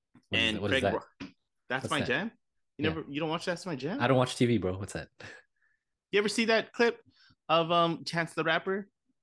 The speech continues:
Speaker 2: singing?
Speaker 1: Oh, that, that's what that is? Okay,
Speaker 2: Out in
Speaker 1: okay.
Speaker 2: Here?
Speaker 1: Yeah.
Speaker 2: Yeah.
Speaker 1: Okay.
Speaker 2: So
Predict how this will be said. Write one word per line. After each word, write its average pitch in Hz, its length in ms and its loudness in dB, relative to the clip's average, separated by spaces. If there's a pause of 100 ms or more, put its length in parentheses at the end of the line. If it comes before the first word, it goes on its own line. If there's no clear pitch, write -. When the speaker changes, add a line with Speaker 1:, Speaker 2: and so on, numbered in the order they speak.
(540)
Speaker 2:
singing? 151 280 0
Speaker 1:
Oh, 196 920 10
that, 135 220 2
that's 135 180 2
what - 120 0
that 143 120 4
is? 202 120 4
Okay, 127 200 2
Speaker 2:
Out 127 120 6
in - 100 2
Speaker 1:
okay. 185 60 6
Speaker 2:
Here? 190 200 2 (360)
Speaker 1:
Yeah. 123 100 6
Speaker 2:
Yeah. 101 220 6 (480)
Speaker 1:
Okay. 107 180 4
Speaker 2:
So 120 300 0